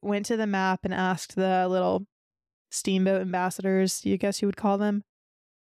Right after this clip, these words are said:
And we took a black down on, it was our first black, mine and Price's at least,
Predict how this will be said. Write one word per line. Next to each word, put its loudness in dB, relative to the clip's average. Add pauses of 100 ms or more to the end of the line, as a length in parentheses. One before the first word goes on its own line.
(340)
And 0
we 0
took -2
a -2
black -2
down -2 (140)
on, 0 (160)
it 0
was 0
our 0
first -4
black, -4
mine 0
and -2
Price's -2
at 0
least, -2